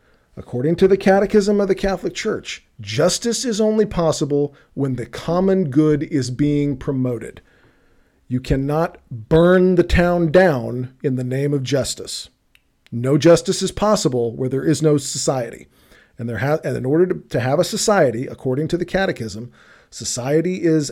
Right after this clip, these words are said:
a, a, it's, it's, it's a thing where I have rights and duties. My rights are that you respect my rights. My duty is to respect yours.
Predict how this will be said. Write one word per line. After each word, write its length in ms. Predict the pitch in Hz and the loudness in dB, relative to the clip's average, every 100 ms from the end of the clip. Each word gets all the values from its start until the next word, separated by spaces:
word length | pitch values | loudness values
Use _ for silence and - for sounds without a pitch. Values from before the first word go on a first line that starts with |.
| - | -6
a, 140 | 127 - _ | -8 -10 _
a, 200 | 131 123 123 _ _ _ _ - | -12 -10 -12 _ _ _ _ -12
it's, 420 | 131 - 123 - | -10 -10 -12 -12
it's, 300 | - 123 - | -12 -12 -12
it's 200 | 143 131 | -12 -12
a 60 | |
thing 340 | 113 170 175 147 | -4 -2 0 2
where 340 | 147 139 135 - _ - | 2 2 -4 -12 _ -6
I 100 | 127 | -2
have 220 | 127 117 | -2 -2
rights 360 | 127 165 175 - | 2 4 2 0
and 280 | 185 156 131 | 2 2 6
duties. 480 | 143 123 - - - _ _ _ - | 4 4 -4 -16 -18 _ _ _ -10
My 180 | 120 | -6
rights 640 | 120 135 156 208 - - - _ _ _ _ - | -2 2 4 4 0 -6 -10 _ _ _ _ 0
are 160 | 147 | 0
that 380 | 131 151 156 120 | 2 2 2 0
you 120 | 143 | -2
respect 500 | 160 160 - 175 - | 0 0 2 0 0
my 140 | 123 92 | -4 -8
rights. 460 | 76 - - - - | -10 -14 -14 -14 -10
My 220 | 123 117 | -8 -6
duty 600 | 113 185 208 120 127 131 - | 2 4 6 4 -2 -6 -8
is 140 | 123 | -6
to 100 | 139 | -6
respect 480 | 127 127 - 117 - | -2 -2 -2 -4 -6
yours. 480 | 107 101 - - | -10 -10 -12 -16